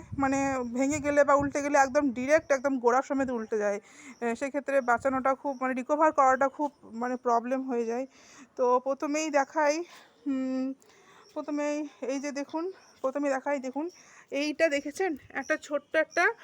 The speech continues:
নীল জবা ফুলের চারা। এটা কিন্তু আমি আমার ছাদে যে জা-, জবা নি-, ব্লু জবাটা আছে তার, আহ, কাটিং করে করেছিলাম এই বছরই।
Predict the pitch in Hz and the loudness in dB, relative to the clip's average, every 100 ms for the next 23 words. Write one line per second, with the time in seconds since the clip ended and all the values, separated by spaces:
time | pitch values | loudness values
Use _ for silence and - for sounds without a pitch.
0 | - - - 277 311 339 311 277 302 320 | -20 -20 -8 -6 -2 -2 2 2 2 0
1 | 294 330 - 269 214 - 254 302 320 311 | -2 -2 2 2 2 -2 -2 -2 -2 -8
2 | 302 359 285 311 453 285 285 330 269 240 | -2 0 0 0 0 0 -2 -4 -4 -4
3 | 302 359 277 254 226 247 240 262 262 240 | -2 0 2 4 4 2 2 2 2 -2
4 | 247 269 240 262 285 277 269 285 285 285 | -2 -2 -4 -6 2 4 4 4 0 2
5 | 415 539 - - - 269 277 262 240 240 | 0 0 -8 -16 -2 4 4 4 0 2
6 | 254 233 285 294 294 330 427 269 254 330 | 2 2 0 -2 2 2 4 4 4 0
7 | 220 254 359 294 254 - 220 | -2 2 4 4 4 0 -2